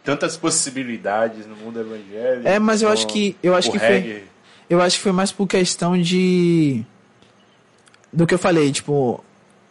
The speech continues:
Speaker 1: Daquela oportunidade que você teve na escola e tudo mais, isso?
Speaker 2: Também, tipo assim, é,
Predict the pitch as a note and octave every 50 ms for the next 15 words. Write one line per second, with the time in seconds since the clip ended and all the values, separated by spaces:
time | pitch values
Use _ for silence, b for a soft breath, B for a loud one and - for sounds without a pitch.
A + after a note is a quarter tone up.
0 | _ _ _ _ _ _ - A2 - - A#2 A2+ - B2+ A#2 - A#2+ A#2+ A#2 A2+
1 | A#2 A#2 - A#2+ A#2 - A2+ A2 A#2 A2+ A2+ A2 - - - G#2 G#2 G#2+ G#2+ G#2
2 | - G2+ G2+ F#2+ F#2 F2+ F2+ F2 G2 A#2 A#2+ - - G#3 G#3 F3+ E3+ E3 E3 D#3
3 | D3 C3+ - - - F3 E3+ D#3 - - D#3+ D#3 D#3 D#3+ D#3+ D3+ D3 D3 A#2+ B2+
4 | C#3 C3+ C3+ C3 C3+ C3+ B2+ B2 B2 A#2 A2+